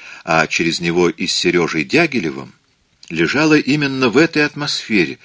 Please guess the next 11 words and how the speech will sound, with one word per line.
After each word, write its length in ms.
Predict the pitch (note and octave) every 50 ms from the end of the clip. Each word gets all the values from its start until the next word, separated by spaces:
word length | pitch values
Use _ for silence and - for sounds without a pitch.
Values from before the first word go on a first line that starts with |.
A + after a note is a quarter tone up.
| - - - - -
через 300 | - - G2 E2+ E2 -
которую 560 | - - F2 - - C#3+ D3+ C#3 C#3 C3+ B2+
я 180 | F#2 E2+ G#2+ A2
открывал 560 | G#2+ - - - D#2+ D2+ D#2+ G2+ G#2+ G2+ F#2+ _ - - _ _ _ -
пресловутую 960 | - E2 E2 - - - E2 D2 C#2+ C#2+ G2 D3+ D#3+ - D3+ D3 D3 D3 D3 _ _ _ _ _ -
русскую 720 | E2+ D#2 D2+ D#2 C#2+ - - - - - E2+ E2 E2+ E2+ _ _ _ _
душу. 440 | - C#2 - - - - - - - _ _ _ _ _ _ _ _ _ _ _ _ _ _ _ _ _ _ _ - - - - - - _
Эта 320 | - D3 E3+ - - E3+ E3+
атмосфера 1000 | - D3+ - - D3+ D3+ - - - - D#3 D#3+ D#3+ D3+ D3+ C#3 C3+ C3+ B2 - - _ _ _ - - - - _ _ _
философовского 1300 | - - - B2 B2+ C3 C#3+ D3+ C#3+ - - A#2 A2 - - G2+ - - - - - G#2 F#2+ F#2+ F#2+
дома 440 | F#2+ C3+ E3 E3 C#3+ G#2+ E2 C#2+